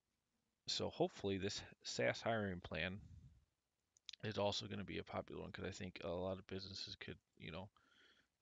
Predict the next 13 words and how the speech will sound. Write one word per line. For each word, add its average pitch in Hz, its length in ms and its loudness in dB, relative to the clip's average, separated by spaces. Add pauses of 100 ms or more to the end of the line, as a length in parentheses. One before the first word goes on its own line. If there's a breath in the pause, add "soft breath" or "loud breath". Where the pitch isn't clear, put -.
(920)
use 110 300 0
this - 200 -2
and, 82 140 -6 (140)
and, 69 500 -8 (420)
and 87 300 -6
get - 200 -4
some - 260 -4
value 85 340 -2
out 65 200 -4
of - 60 -10
it. 78 100 -8 (1900 soft breath)
All 120 100 6
right. 147 180 8